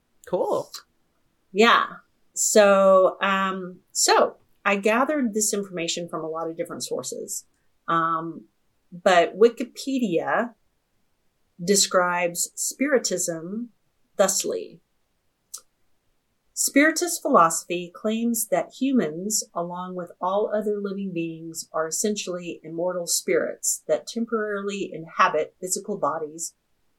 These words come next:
Speaker 2: for several necessary incarnations to attain moral and intellectual improvement. It also asserts that disembodied spirits, through passive or active mediumship,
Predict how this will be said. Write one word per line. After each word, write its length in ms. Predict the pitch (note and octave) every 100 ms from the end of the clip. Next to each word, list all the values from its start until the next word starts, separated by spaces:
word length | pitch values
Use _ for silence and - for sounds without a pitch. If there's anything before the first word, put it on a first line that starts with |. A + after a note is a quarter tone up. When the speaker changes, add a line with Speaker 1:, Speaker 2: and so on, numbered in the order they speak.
| _ -
Speaker 2:
for 80 | F#3
several 460 | - G3 F#3+ G3+
necessary 680 | G3+ F#3 - F3+ F#3 F3 F3 -
incarnations 1000 | E3 E3 F3 E3+ E3 - D#3+ E3+ F3
to 160 | - E3
attain 560 | E3 - G#3 G3+ F#3+ F3+
moral 580 | F3+ G#3 B3 B3+ B3+ - _ _
and 140 | E3 E3
intellectual 760 | - G#3+ A3+ G3+ G3+ F#3+ F#3+ -
improvement. 760 | F#3 - G#3 G3 D3+ - - - _ _ _ _ - _ _ _ _ -
It 120 | G3+
also 400 | A3 C#4 - C#4+
asserts 540 | C4+ - E3+ - -
that 260 | - D#3+ - _ F3
disembodied 720 | F3 - D4 C4 G#3 G3+ G3 F3
spirits, 880 | - - F#3+ E3 D#3+ - - - - _ _ _ _ _ -
through 320 | F#3 F#3+ F#3 _
passive 600 | - G#3+ G#3+ G#3+ G#3+ G#3 G3+ -
or 360 | F3+ E3+ D#3+ -
active 400 | A#3+ - F3 E3+
mediumship, 760 | F3 E3 D#3 D3 - F#3+ F#3+